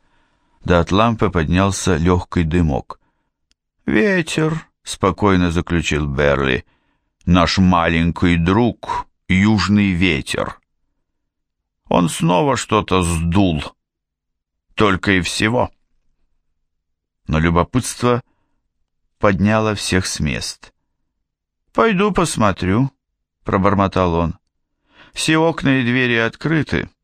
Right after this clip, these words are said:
чтобы свежая краска побыстрее высохла. Но и после этих слов не сдвинулся с места,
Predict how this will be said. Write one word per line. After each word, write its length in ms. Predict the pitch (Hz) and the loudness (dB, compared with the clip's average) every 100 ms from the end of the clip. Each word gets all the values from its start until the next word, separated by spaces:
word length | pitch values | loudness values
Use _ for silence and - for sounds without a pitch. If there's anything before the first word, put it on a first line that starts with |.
| _ _ _ _ | _ _ _ _
чтобы 340 | - 107 98 98 | -4 2 2 2
свежая 460 | 95 98 90 92 | 2 2 2 0
краска 480 | - 107 92 - 78 | 2 0 0 0 -4
побыстрее 600 | 73 78 80 - 78 76 | -2 -4 -4 -2 -2 0
высохла. 640 | 76 78 - 57 - - - _ _ _ _ _ _ _ _ _ _ _ _ _ _ | 0 -2 -4 -8 -8 -8 -10 _ _ _ _ _ _ _ _ _ _ _ _ _ _
Но 220 | - 73 | -4 -2
и 80 | 76 | -2
после 500 | 73 90 127 - 139 | 0 -2 0 0 -2
этих 220 | - 107 | -2 -4
слов 320 | - 101 85 69 | -2 -2 -2 0
не 160 | 90 | 0
сдвинулся 680 | 82 - 90 78 76 - 76 | -2 -2 -2 0 -2 -2 -6
с 100 | - | -4
места, 460 | 85 87 - 71 | -4 -4 -4 -6